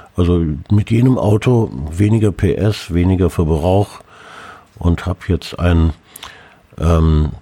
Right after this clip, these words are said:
so eine Art Lum-, Limousiniges, so einen kleinen Grand Cherokee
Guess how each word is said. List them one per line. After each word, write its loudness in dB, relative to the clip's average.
so 0
eine 4
Art -2
Lum-, 2
Limousiniges, 2
so -4
einen 0
kleinen 0
Grand 0
Cherokee -2